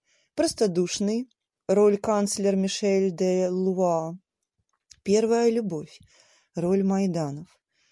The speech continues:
После чего он в последующие четыре года выпускал в год по одному фильму. Это были "Черная вуаль", тысяча девятьсот девяносто шестой, главная роль Ракшин, "Шизофрения", тысяча девятьсот девяносто седьмой,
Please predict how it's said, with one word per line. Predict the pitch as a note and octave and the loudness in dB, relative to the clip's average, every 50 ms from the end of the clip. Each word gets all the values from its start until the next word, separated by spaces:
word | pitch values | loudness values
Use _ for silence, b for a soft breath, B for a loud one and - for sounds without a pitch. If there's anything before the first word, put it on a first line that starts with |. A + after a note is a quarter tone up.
| _ _ _ _ _ | _ _ _ _ _
После | - D4 D4 - D#4+ | -4 -2 0 0 0
чего | - - C#4+ C#4 D#4+ | 0 0 0 0 0
он | E4 D#4 | 0 0
в | - | -2
последующие | - A3+ G#3 - A#3+ B3 A#3 A3+ G#3 - - G3+ | -2 -2 -2 0 0 0 0 0 -2 -2 -4 -4
четыре | - - G3+ A3 G#3+ G3+ | -4 -2 0 2 2 2
года | G3+ F#3+ B3+ D#4 C#4 C#4+ | 2 2 2 0 2 2
выпускал | B3 A3 F#3+ - F#3 - - - B3 A#3 | 2 2 0 -2 -4 -6 -2 0 0 0
в | G3+ F#3 | 0 0
год | F3+ F3+ A#3+ C#4+ - - | 0 -2 -2 -2 -2 -2
по | - G3 | -2 -2
одному | F#3 E3+ F3+ F3+ F#3+ G#3+ | 0 0 0 -2 -2 -4
фильму. | G3+ - - - D#3+ D#3 D#3 D3+ D3 D#3 - _ _ _ _ _ _ _ _ _ _ _ | -4 -6 -8 -8 -8 -8 -8 -8 -12 -14 -18 _ _ _ _ _ _ _ _ _ _ _
Это | - B3+ B3+ - A3+ | -2 0 0 0 0
были | F#3 F3 G3+ G#3 G3 F#3+ F#3 F#3 F3 E3+ D#3+ D#3+ | 0 2 2 2 4 4 4 2 2 0 -2 -6
"Черная | - - A#3 A3+ G3+ G3 F3 D#3+ D#3 | -2 2 2 2 2 2 0 -2 -4
вуаль", | D3+ D#3+ D#3+ D#3+ D#3 D#3 E3 F#3+ A#3+ - _ _ _ _ _ _ _ | -6 -6 -6 -4 -2 -2 -2 -2 -4 -8 _ _ _ _ _ _ _
тысяча | - B3 - D4 C4 - C4 | -8 -6 -4 -4 -4 -4 -4
девятьсот | A#3 B3 A#3+ A#3+ - C4 B3+ A3 | -2 -2 -4 -2 -2 -2 -2 0
девяносто | A#3+ A#3+ A#3+ A#3+ A#3 - A#3+ | 0 0 0 0 -2 -4 -6
шестой, | - - A3+ - - - A3 G#3+ A3 A3+ A3 b b b b b b | -6 -6 -6 -6 -2 2 2 4 4 2 0 b b b b b b
главная | F3+ G3 G#3 G3+ G3 F#3 F#3+ G3 F#3+ F#3+ | 0 2 4 4 4 4 2 2 2 2
роль | F#3+ G3 F#3+ F#3 - - | 2 2 0 0 -2 -4
Ракшин, | E3+ F3 F3+ F3+ - - - - F#3+ F3 F3 F3 F3+ - _ _ _ _ _ _ _ | -4 -4 -4 -4 -6 -6 -8 -6 -6 -6 -6 -8 -10 -12 _ _ _ _ _ _ _
"Шизофрения", | - - D#4+ E4+ C4+ C4+ G#3 - G3 G3+ G3 F#3+ F3 F3 E3+ D#3+ E3 F3+ G#3 A#3 B3 B3+ - | -6 -2 -2 0 0 0 -2 -2 0 0 0 0 0 0 -2 -4 -4 -4 -4 -6 -8 -8 -10
тысяча | - B3 A3 - A#3+ - - G#3+ | -10 -8 -6 -6 -8 -8 -6 -4
девятьсот | A3 A3+ A3+ - - A#3+ G3+ | -4 -4 -2 -2 -2 -2 -2
девяносто | G3+ A3 A3 G#3+ G#3+ - G#3+ | 0 -2 -2 -2 -4 -6 -6
седьмой, | G3+ - G#3+ F#3+ G3+ G3+ G3 G3+ G#3+ A3+ | -6 -4 -2 0 0 2 0 0 -2 -4